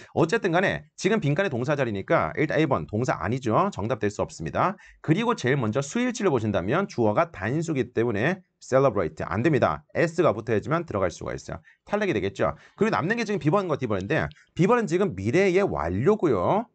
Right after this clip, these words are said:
D번은 그냥 단순 미래가 되겠습니다, 여러분들. 미래 완료는 굉장히 특수한 시제입니다. 이거 잘 기억하십시오. 미래 완료라는 것은 미래 특정 시점까지,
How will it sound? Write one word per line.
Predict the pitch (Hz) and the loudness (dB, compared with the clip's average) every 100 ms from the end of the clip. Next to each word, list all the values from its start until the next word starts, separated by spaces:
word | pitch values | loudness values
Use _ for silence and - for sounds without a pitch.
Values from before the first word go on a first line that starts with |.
| _ | _
D번은 | 151 190 226 | 0 2 2
그냥 | 156 190 | 0 -2
단순 | 104 147 175 | 0 0 0
미래가 | 92 113 113 | 0 0 0
되겠습니다, | 71 67 - - 58 | -2 -8 -12 -14 -8
여러분들. | 71 58 69 170 208 _ - | -8 -8 -4 -4 -4 _ 0
미래 | 190 | 2
완료는 | 262 226 226 | 4 2 -2
굉장히 | - 143 180 190 - | 0 0 0 -2 -2
특수한 | 254 - 320 247 | -8 -6 0 0
시제입니다. | 214 117 95 127 | 0 -2 0 0
이거 | 170 | -2
잘 | - 110 | 0 0
기억하십시오. | 131 90 82 - 135 185 - _ | 0 0 -4 -4 -4 -4 -10 _
미래 | 123 220 | 0 2
완료라는 | 254 226 190 | 4 2 0
것은 | 151 135 185 85 - _ | 0 0 0 -2 -6 _
미래 | 107 120 190 233 | 0 2 4 2
특정 | 247 247 254 254 | -2 -4 -4 -4
시점까지, | 240 165 160 214 220 - - 226 220 131 76 | -4 -6 -2 -2 -2 -6 -2 -2 -2 -6 -6